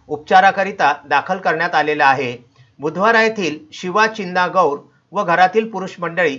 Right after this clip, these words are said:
हे त्यांच्या व्यवसायाकरिता बाहेर गेले होते. घरी सर्व महिलाच उपस्थित असताना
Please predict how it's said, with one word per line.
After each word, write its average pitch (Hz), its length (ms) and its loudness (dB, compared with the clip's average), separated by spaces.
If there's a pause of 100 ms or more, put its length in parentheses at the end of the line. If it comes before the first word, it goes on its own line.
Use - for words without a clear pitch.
(140)
हे 185 80 -10
त्यांच्या 175 340 -2
व्यवसायाकरिता 175 960 -2 (300)
बाहेर 147 320 0
गेले 170 240 -2
होते. 143 440 -2 (220)
घरी 156 240 -2
सर्व 196 340 0 (180)
महिलाच 160 540 0
उपस्थित 175 420 -8
असताना 156 500 0